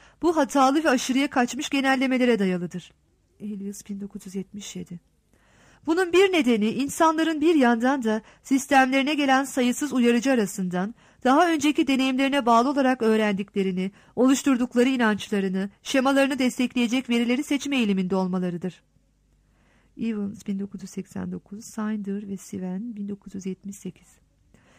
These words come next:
Şemalarımızı destekleyici kanıtları algılamaya yönelik bu yanlılığımız, diğer insanlara yönelik hipotezlerin sınanması sırasındakine, Satrahmır ve Newman, bin dokuz yüz seksen üç, kıyasla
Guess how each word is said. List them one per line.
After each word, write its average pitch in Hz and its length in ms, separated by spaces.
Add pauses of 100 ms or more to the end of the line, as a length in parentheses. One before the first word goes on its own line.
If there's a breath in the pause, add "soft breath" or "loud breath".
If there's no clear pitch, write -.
(180 soft breath)
Şemalarımızı 349 760
destekleyici 311 640
kanıtları 294 520
algılamaya 262 500
yönelik 254 440
bu 302 60
yanlılığımız, 196 720 (300 loud breath)
diğer 330 260
insanlara 277 540
yönelik 269 440
hipotezlerin 247 580
sınanması 269 560
sırasındakine, 196 800 (640)
Satrahmır 202 840
ve 196 160
Newman, 190 440
bin 190 120
dokuz 185 220
yüz 180 100
seksen 180 340
üç, - 180
kıyasla 233 600